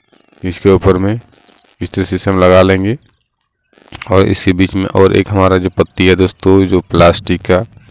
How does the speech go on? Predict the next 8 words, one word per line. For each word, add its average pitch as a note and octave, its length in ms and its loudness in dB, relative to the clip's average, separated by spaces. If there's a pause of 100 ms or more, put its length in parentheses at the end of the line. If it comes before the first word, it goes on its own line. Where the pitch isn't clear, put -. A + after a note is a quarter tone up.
(460)
इस G2 140 -4
तरह G2+ 80 -2
से G2+ 200 -4
नहीं G2+ 360 0
बैठ F#2+ 320 0
रहा F2 200 2
है D#2+ 80 2
दोस्तों। D2+ 400 -4